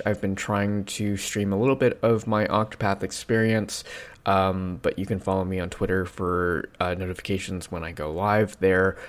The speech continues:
Um, Instagram, I just sort of have for, um, the memes and stuff. So, um, follow me there, and,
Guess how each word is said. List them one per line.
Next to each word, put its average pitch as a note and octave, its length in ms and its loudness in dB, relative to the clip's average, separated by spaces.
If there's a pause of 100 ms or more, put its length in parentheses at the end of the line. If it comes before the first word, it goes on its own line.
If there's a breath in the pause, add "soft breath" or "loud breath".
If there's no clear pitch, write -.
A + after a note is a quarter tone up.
(160 loud breath)
Um, F#2 300 -2
Instagram, B2 540 2 (100)
I F#2+ 240 6
just F#2+ 260 -2
sort F#2 140 -4
of F2+ 80 -6
have F2 320 -2
for, E2+ 800 -4
um, C#2 460 -8 (340)
the E2+ 120 -6
memes D2+ 580 -8
and C#2+ 160 -12
stuff. B1 300 -4
So, E2+ 320 -2 (320 loud breath)
um, G2 320 2
follow C3+ 340 4
me B2+ 160 2
there, A#2+ 560 8 (320 loud breath)
and, G#2 800 4